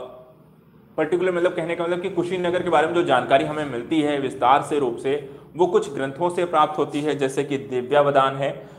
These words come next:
दीर्घ निकाय है, कनिष्क के सिक्के हैं, फहयान और वेनशांग के यहाँ पे विवरण इत्यादि से प्राप्त होता है।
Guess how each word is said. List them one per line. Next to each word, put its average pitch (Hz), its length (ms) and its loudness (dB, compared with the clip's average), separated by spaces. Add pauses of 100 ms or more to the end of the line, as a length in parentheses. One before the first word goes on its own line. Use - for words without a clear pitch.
(140)
दीर्घ 156 300 2
निकाय 135 340 6
है, 135 180 2
कनिष्क 143 360 -2
के 139 80 4
सिक्के 143 400 -2
हैं, 139 540 -4 (260)
फहयान 143 380 4
और 135 240 4
वेनशांग 139 580 -2
के 147 60 -2
यहाँ 131 200 0
पे 127 200 -2
विवरण 127 400 0
इत्यादि 117 360 0
से 165 200 2 (420)
प्राप्त 127 300 6
होता - 200 -4
है। - 200 -10